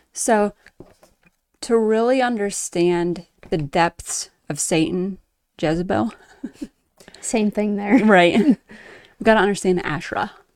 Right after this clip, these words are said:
Speaker 2: Yeah. Uh, Asherah is, all right, guys, we're gonna end it right here. Um, if you wanna find out what Asherah is, come back next week as we explain what it is. And then the week after that, we're gonna explain witchcraft.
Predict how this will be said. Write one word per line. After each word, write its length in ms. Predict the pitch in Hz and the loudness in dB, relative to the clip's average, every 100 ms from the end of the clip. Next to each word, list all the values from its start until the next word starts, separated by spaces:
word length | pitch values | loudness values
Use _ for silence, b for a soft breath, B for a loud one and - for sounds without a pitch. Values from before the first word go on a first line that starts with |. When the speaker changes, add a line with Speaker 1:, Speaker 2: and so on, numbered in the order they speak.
| _ - | _ -2
Speaker 2:
Yeah. 300 | 415 415 175 _ _ _ _ _ _ _ - | 0 0 -2 _ _ _ _ _ _ _ -4
Uh, 220 | 233 220 | -2 0
Asherah 640 | 214 285 - 349 294 311 339 b b b _ _ | 2 0 0 0 4 2 0 b b b _ _
is, 460 | 247 247 240 247 - _ _ b b b | 0 2 0 -6 -14 _ _ b b b
all 60 | 285 | 2
right, 100 | 294 | 4
guys, 240 | 285 277 | 4 2
we're 100 | 285 | 0
gonna 220 | 302 294 233 | -2 -2 0
end 240 | 254 277 | 0 4
it 140 | 285 | 4
right 260 | 262 269 285 | 4 2 0
here. 380 | 285 277 294 294 b b - | 0 2 2 0 b b -10
Um, 460 | 214 208 202 214 _ _ | -6 -4 -6 -8 _ _
if 180 | 226 220 | -10 -6
you 100 | 247 | -4
wanna 220 | 254 277 | -2 -2
find 380 | 285 285 269 269 | 0 0 2 0
out 180 | 262 254 | 0 0
what 160 | 254 | 0
Asherah 480 | - 220 240 - 254 | 2 2 2 -2 -6
is, 300 | 220 233 247 | -4 -4 -6
come 160 | - 226 | -6 -6
back 260 | 214 214 | -4 -4
next 380 | 233 226 240 - | -4 -4 -6 -10
week 200 | 262 262 | -10 -6
as 200 | 233 220 | -4 -4
we 100 | 220 | -4
explain 480 | 208 214 - 226 240 | -6 -8 -4 -2 -2
what 140 | 240 | -2
it 120 | 233 226 | -2 -2
is. 280 | 233 240 | -2 -2
And 160 | 233 214 | -4 -6
then 100 | 220 | -4
the 80 | 214 | -4
week 240 | 220 254 | -4 -8
after 340 | 262 240 240 226 | -6 -6 -4 -4
that, 280 | 220 220 214 | -2 -2 -2
we're 80 | |
gonna 240 | 208 220 214 | -6 -6 -6
explain 560 | 208 - 233 220 220 220 B B B - | -10 -8 -4 -2 -2 -4 B B B -2
witchcraft. 960 | 240 233 - 277 254 254 294 - - | -2 -2 -8 -4 -2 -2 -4 -12 -20